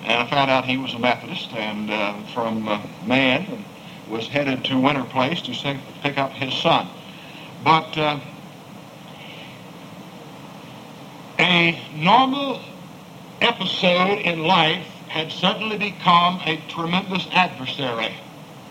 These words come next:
And we've all had those experiences when what started out to be beautiful has turned into an extremely difficult situation. Sometimes we could have helped it, and sometimes we could not.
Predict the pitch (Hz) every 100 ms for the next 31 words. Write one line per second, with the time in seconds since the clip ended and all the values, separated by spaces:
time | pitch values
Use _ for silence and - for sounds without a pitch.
0 | - - - - - - - - - -
1 | - - 135 190 214 196 208 220 180 202
2 | 190 208 185 185 - - 196 160 143 131
3 | - 165 185 - 139 147 135 180 196 -
4 | - 190 185 180 185 185 - - 165 165
5 | 165 180 151 156 175 185 - - - -
6 | - - - 247 170 - 208 214 208 190
7 | 202 208 208 - 196 190 185 - - -
8 | 214 180 160 160 180 180 175 175 175 -
9 | 170 - 156 151 143 - 110 - - -
10 | - - - - - - - - 185 190
11 | - 190 196 185 170 180 - 175 170 170
12 | 131 175 190 - 220 - 151 135 170 180
13 | 180 185 185 180 - 175 175 - 175 156
14 | 156 139 -